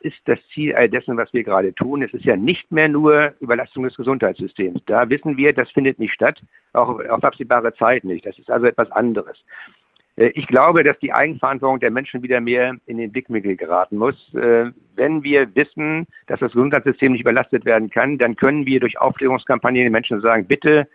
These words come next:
in öffentlichen Verkehrsmitteln Maske tragen, das macht ihr selbst. Wenn wir nach Asien schauen, da ist es eine Selbstverständlichkeit, ohne dass es staatlicherseits angeordnet wird. Macht übrigens auch Sinn, für den Winter Maske zu tragen, um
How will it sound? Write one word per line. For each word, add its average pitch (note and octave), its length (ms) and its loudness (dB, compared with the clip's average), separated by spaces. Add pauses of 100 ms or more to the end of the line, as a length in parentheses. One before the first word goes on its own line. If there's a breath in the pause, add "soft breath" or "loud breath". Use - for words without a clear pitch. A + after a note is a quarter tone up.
(300 loud breath)
in D3 180 0
öffentlichen C3+ 340 2
Verkehrsmitteln C3 920 0 (200)
Maske B2 360 -2
tragen, B2+ 340 2
das A#2+ 120 0 (100)
macht - 220 -6
ihr A#2 140 2
selbst. A#2+ 280 2 (380 soft breath)
Wenn B2+ 120 2
wir C3 100 4
nach B2+ 220 -2
Asien C#3 400 0
schauen, C3 280 0
da B2+ 80 -2
ist B2 120 -10
es A#2+ 80 -10
eine B2 140 -4
Selbstverständlichkeit, B2+ 880 -4
ohne D3+ 200 -2
dass B2 160 -2
es A#2+ 80 -8
staatlicherseits A#2 640 -2
angeordnet G#2+ 580 -2
wird. A2+ 220 0
Macht C3+ 220 -2
übrigens C3+ 260 -2
auch A2 180 0
Sinn, C3 280 2 (340 loud breath)
für B2+ 40 2
den A2+ 180 -2
Winter D3 240 2
Maske B2+ 320 -2
zu B2+ 100 -8
tragen, B2+ 380 2
um A#2+ 240 -4